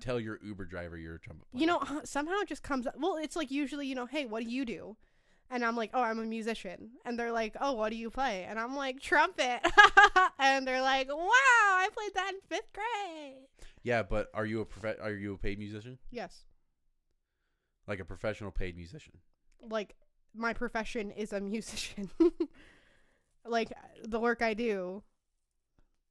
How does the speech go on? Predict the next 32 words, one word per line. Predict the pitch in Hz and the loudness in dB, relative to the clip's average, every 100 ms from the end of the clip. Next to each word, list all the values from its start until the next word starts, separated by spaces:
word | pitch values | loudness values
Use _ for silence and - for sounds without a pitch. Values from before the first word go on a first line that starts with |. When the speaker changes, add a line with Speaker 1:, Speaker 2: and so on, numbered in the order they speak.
| _ - | _ -12
Speaker 2:
you | 226 | -6
know, | 185 | -6
I | 175 | -6
get | |
Speaker 1:
The | 107 | -4
work | 107 | -2
Speaker 2:
paid | 123 - | -2 -2
Speaker 1:
you | 120 | -2
Speaker 2:
for. | |
Speaker 1:
do | 120 117 104 - | -2 -2 -2 -4
every | 104 110 | -6 -4
day, | 104 92 85 82 | -4 -4 -6 -10
you're | 85 | -4
a | |
Speaker 2:
That's | 240 - | -4 -2
what | |
I'm | 226 220 | -2 0
Speaker 1:
musician. | |
Speaker 2:
going | 220 220 | -2 -4
to | 202 | -4
school | 202 - 214 | -12 -12 -12
for. | - - 190 196 _ _ _ _ _ _ _ _ - _ - | -12 -14 -14 -16 _ _ _ _ _ _ _ _ -20 _ -14
And | 233 | -8
I | 226 | -6
use | 220 220 214 - | -6 -6 -8 -6
my | 208 | -8
degree | 196 190 175 185 202 | -8 -12 -10 -10 -12
at | - | -14
my | 196 | -14
job. | 185 170 180 202 _ _ - | -14 -12 -14 -16 _ _ -16
Speaker 1:
Hmm. | 107 85 _ _ _ _ - | -14 -16 _ _ _ _ -20
Okay. | 110 104 | -18 -16